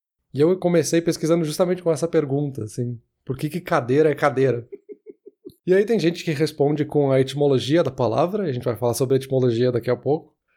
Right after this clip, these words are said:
e tem gente que fica braba, assim, fica nervosa e acha que é inquestionável, assim, como você tá perguntando por que cadeira é cadeira? As coisas têm que ter nome e deu. E teve alguns caras que responderam em tom de piada, assim, que eu também achei engraçado, que o cara fala que cadeira foi inventada pelo Sir Arthur Cadeira,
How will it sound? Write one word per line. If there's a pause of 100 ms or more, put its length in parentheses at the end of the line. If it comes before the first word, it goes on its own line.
(320)
e
tem
gente
que
fica
braba,
assim,
fica
nervosa
e
acha
que
é
inquestionável,
assim,
como
você
tá
perguntando
por
que
cadeira
é
cadeira?
As
coisas
têm
que
ter
nome
e
deu. (500)
E
teve
alguns
caras
que
responderam
em
tom
de
piada,
assim,
que
eu
também
achei
engraçado,
que
o
cara
fala
que
cadeira
foi
inventada
pelo
Sir
Arthur
Cadeira,